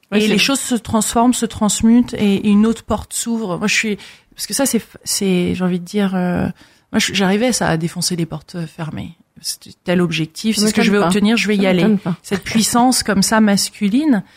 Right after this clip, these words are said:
Speaker 2: mais ce que j'apprends, c'est au contraire maintenant de, de laisser les, de, de, de,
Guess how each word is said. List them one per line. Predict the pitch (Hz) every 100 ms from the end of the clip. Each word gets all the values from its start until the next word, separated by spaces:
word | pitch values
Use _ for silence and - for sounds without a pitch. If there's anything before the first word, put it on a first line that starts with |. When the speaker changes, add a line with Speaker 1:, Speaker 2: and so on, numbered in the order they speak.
| - _ -
Speaker 2:
mais | 208 208
ce | 202
que | -
j'apprends, | 208 208 196 - 277
c'est | -
au | 214
contraire | 208 - 247
maintenant | 226 214 220
de, | 208 202 190
de | 180
laisser | 190 185 202 - 226
les, | 214 196 185 180 -
de, | 180
de, | 170 175
de, | 185 - 180